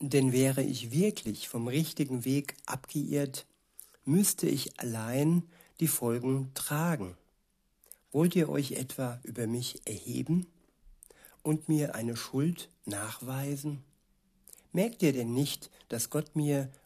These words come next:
Unrecht tut und mich in seinem Netz gefangen hat? Ich schreie, Hilfe, aber niemand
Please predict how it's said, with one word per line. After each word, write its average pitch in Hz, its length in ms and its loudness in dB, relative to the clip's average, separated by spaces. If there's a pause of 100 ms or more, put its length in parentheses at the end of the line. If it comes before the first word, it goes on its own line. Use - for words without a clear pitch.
(140)
Unrecht 139 640 2 (120)
tut 165 500 -4
und 135 220 -6
mich 156 280 2
in 131 120 -2
seinem 123 320 -2
Netz 135 400 -2
gefangen 131 520 -4
hat? 165 300 -4 (1900)
Ich 170 200 0
schreie, 123 520 0 (540)
Hilfe, 170 540 0 (420)
aber 120 340 -4 (100)
niemand 131 540 -2